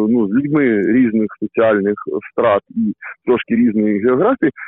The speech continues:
я розумію, наскільки переоцінена, переоцінена, е, політична складова, що вона дійсно на щось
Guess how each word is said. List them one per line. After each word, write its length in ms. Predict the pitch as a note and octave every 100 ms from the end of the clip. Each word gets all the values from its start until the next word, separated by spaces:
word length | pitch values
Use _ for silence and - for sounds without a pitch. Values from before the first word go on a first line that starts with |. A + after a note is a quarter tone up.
| -
я 80 | B2+
розумію, 320 | D3 E3+ C4+
наскільки 360 | G#3+ D#3 F#3+ E3+
переоцінена, 720 | D3 C#3+ C#3 - G#3 D#3+ C#3 A#2+
переоцінена, 680 | C3 C3 - F#3 F3+ D3 C3+ A#2+ A2 G#2+ A2
е, 40 | G#2
політична 480 | A#2 A#2 D#3 - C3 -
складова, 340 | A#2 A#2+ C#3
що 120 | D3+ A#2
вона 180 | A#2+ A#2
дійсно 280 | C3+ C#3 A2+
на 100 | G2+
щось 160 | -